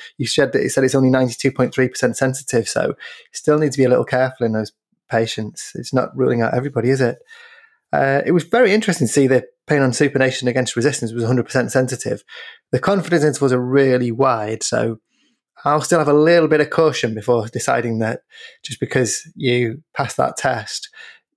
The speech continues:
you know, you, you haven't got a scaphoid fracture. It doesn't necessarily mean that because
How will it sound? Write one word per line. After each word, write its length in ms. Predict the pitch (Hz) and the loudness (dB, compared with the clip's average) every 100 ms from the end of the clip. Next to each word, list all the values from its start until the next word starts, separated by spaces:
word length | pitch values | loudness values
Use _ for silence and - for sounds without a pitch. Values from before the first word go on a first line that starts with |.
| _ | _
you 480 | - - - 131 135 | -20 -14 -4 0 0
know, 160 | 123 131 | 0 -2
you, 200 | - 127 | 0 0
you 120 | - | 2
haven't 200 | 123 135 | 0 2
got 100 | 127 | 0
a 40 | 117 | 0
scaphoid 400 | - 139 - 120 | 0 0 0 -2
fracture. 240 | - 123 | -2 -2
It 40 | 127 | 0
doesn't 180 | 131 | 0
necessarily 480 | 139 - - 143 127 | 0 -2 0 2 0
mean 240 | 120 127 110 | 0 -2 -2
that 180 | 107 | -6
because 400 | - - 113 113 | -8 -8 -8 -8